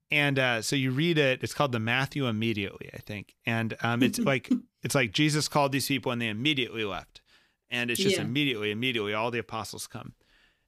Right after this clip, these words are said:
Speaker 1: And the next day I was just like, "Okay, I need to leave. I need to leave grad
Speaker 2: Yeah.
Speaker 1: school. I need to go to become a missionary, blah,
Speaker 2: Yeah.
Speaker 1: blah." Um, and th-, this is, this is now, all right, that's the important part. This footnote was,
Speaker 2: Yeah.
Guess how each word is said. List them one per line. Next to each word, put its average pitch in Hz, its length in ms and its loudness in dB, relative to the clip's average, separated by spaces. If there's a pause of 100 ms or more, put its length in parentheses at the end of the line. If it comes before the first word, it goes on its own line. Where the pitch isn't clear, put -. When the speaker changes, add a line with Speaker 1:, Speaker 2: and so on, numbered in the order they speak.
(180)
Speaker 1:
And 143 440 0
the 143 100 0
next 156 360 0
day 147 280 0
I 120 100 2
was 113 140 -2
just - 240 -4
like, 104 420 -6 (360)
"Okay, 180 240 0
I 147 80 2
need 147 140 0
to 143 60 -2
leave. 139 320 -2 (160)
I 123 40 -6
need 127 80 -2
to 127 60 0
leave 123 180 -2
grad 123 180 0
Speaker 2:
Yeah. 196 160 2
Speaker 1:
school. 131 120 4
I 120 120 -2
need 123 80 -2
to 120 60 0
go 123 100 0
to 117 80 -4
become 123 300 -4
a - 20 -4
missionary, 127 380 -2
blah, 117 160 -4
Speaker 2:
Yeah. 113 60 -4
Speaker 1:
blah." 127 360 0 (600)
Um, 117 580 -4 (1000)
and 131 460 -2 (920)
th-, 123 240 -12
this 147 220 -2
is, 123 220 -6
this 131 140 -2
is 120 180 -6
now, 117 300 -2
all - 60 -14 (240)
right, 131 240 -2
that's 175 240 2
the 175 60 2
important 127 380 0
part. 120 280 0
This 120 160 -2
footnote 156 460 0
was, 123 340 0
Speaker 2:
Yeah. 175 160 0